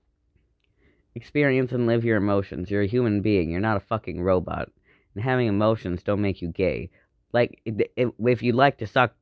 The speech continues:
dick, that makes you gay. That, that is, like, the only thing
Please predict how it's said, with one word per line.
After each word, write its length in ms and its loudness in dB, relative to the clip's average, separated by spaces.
dick, 360 0
that 200 4
makes 300 -2
you 80 -2
gay. 360 -4
That, 180 -2
that 220 4
is, 100 0
like, 200 0
the 200 -4
only 320 2
thing 440 0